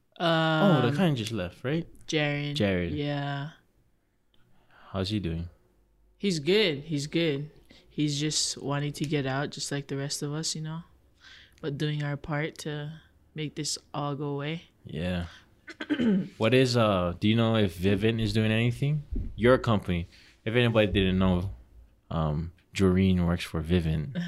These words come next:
Speaker 1: <sighs> Solar.
Speaker 2: Solar.
Speaker 1: Gotta make that
Speaker 2: Vivint
Speaker 1: speci-,
Speaker 2: Solar.
Speaker 1: Pacific.
Speaker 2: Yeah.
Speaker 1: Specific.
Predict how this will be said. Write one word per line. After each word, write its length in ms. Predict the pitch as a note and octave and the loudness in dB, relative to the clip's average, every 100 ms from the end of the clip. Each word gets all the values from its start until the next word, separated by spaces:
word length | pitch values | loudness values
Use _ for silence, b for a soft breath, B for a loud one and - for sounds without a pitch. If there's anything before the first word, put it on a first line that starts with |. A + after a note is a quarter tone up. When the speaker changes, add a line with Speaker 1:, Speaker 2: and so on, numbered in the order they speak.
| F3 | -8
Speaker 1:
<sighs> 140 | E3 | -12
Solar. 680 | - E3 D#3 D3 D3 D3+ G#2 | -10 -6 -6 -8 -12 -12 -8
Speaker 2:
Solar. 540 | - - F#2+ F#2+ E2 E2 | -2 2 4 4 4 2
Speaker 1:
Gotta 160 | E2 | 0
make 260 | D#3 D#3 - | -2 -6 -8
that 200 | D#3 D3 | -8 -2
Speaker 2:
Vivint 240 | G#2 G#2 | 2 2
Speaker 1:
speci-, 220 | - - - | 2 2 2
Speaker 2:
Solar. 360 | A2 G#2+ F#2 | 4 4 4
Speaker 1:
Pacific. 560 | F2 F2+ - - - - | 4 2 0 -4 -4 -6
Speaker 2:
Yeah. 260 | G2+ F#2 E2 | -2 -2 0
Speaker 1:
Specific. 1300 | C#2+ - - - - - E3 - - - - - | -2 -4 -2 -2 -4 -6 -10 -12 -16 -18 -20 -20